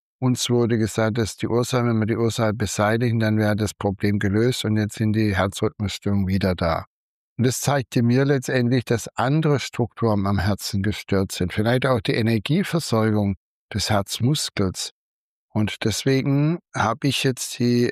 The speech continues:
Erfahrung machen dürfen, mit Cordyceps sinensis über monatelange Anwendung von zweimal einer Kapsel oder dreimal zwei am Anfang, dann nachher zweimal zwei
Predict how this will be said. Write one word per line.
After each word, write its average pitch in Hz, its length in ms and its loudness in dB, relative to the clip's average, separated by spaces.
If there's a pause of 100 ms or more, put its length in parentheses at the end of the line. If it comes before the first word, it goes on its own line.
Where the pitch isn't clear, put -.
(120)
Erfahrung 120 500 0
machen 123 340 0
dürfen, 123 520 0
mit 113 280 -2
Cordyceps 135 720 -2
sinensis 120 580 0
über 113 280 0
monatelange 123 1120 2
Anwendung 127 520 2
von 113 180 -2
zweimal 107 440 0
einer 98 380 0
Kapsel - 500 -2
oder 107 200 2
dreimal 113 560 0
zwei 110 340 0
am 104 120 -2
Anfang, 117 540 0
dann 107 160 0
nachher 101 280 0
zweimal 113 520 0
zwei 117 400 -2